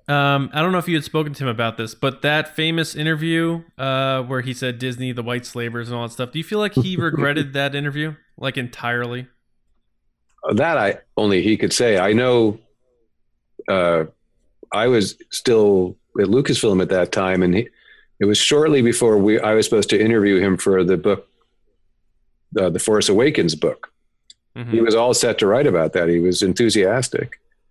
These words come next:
Speaker 2: And after that, they, they came down very hard on him,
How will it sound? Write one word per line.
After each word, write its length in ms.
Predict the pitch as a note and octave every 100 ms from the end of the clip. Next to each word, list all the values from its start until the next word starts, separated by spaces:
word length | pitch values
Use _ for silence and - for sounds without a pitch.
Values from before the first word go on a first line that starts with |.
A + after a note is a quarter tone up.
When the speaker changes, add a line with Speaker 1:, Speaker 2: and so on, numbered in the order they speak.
| _ G#2+
Speaker 2:
And 140 | G2+
after 340 | A#2+ B2+ D3
that, 440 | G#2+ G#2 G2+ G2+ - _ -
they, 240 | G#2 G#2+ G#2+
they 160 | A2+
came 240 | A#2 B2+ G#2
down 240 | G2+ G2
very 240 | F#2+ F2+ F2
hard 280 | G2 A2
on 140 | G#2 D#2+
him, 300 | E2 D#2